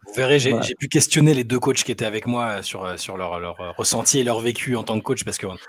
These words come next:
Speaker 1: on a centré sur le fait de changer de, de coach en cours de saison, de ce que ça impliquait, et on a dérivé un peu sur le coaching, leurs expériences personnelles. Et moi, voilà, en tant que,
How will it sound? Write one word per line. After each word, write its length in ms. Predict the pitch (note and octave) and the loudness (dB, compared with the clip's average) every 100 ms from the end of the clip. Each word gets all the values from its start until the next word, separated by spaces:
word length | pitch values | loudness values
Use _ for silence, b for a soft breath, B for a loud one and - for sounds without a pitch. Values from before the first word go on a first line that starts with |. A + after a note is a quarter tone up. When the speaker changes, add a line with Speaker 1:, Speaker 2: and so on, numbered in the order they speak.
| B - | B 2
Speaker 1:
on 60 | |
a 80 | C3 | 4
centré 340 | B2+ D#3+ - E3 | 6 6 6 4
sur 100 | D#3 | 4
le 80 | |
fait 120 | C3+ C#3 | 4 4
de 40 | |
changer 380 | - D#3 C#3+ D#3 | 6 6 6 4
de, 180 | C3+ B2+ | 4 4
de 120 | B2+ | 2
coach 260 | D#3 D3 | 0 2
en 80 | C3+ | 0
cours 100 | C3 | 0
de 60 | B2+ | 0
saison, 280 | C3+ C3+ C#3+ | 2 4 2
de 60 | |
ce 60 | C3+ | 2
que 80 | B2+ | -4
ça 120 | B2 | -4
impliquait, 440 | A#2 A#2 D3 C#3+ b b b b | -6 -4 -4 -4 b b b b
et 80 | G#2 | -10
on 100 | G#2 | -8
a 80 | G#2+ | 0
dérivé 400 | B2 C#3 D3 D3 | 2 2 4 6
un 120 | C#3+ | 6
peu 160 | C3+ D3+ | 4 0
sur 160 | - | 0
le 60 | B2 | -2
coaching, 360 | B2+ - C#3+ A#2+ | -4 -6 -2 -2
leurs 160 | A2 | -2
expériences 300 | A2 A#2+ A2 | -6 -8 -6
personnelles. 400 | A2+ G2+ B2 B2+ | -6 -6 -6 -6
Et 40 | G#2 | -10
moi, 200 | G#2+ G2+ | -10 -10
voilà, 200 | F2+ F2+ | -10 -12
en 60 | |
tant 140 | - G#2+ | -16 -14
que, 260 | G2+ E2 | -12 -12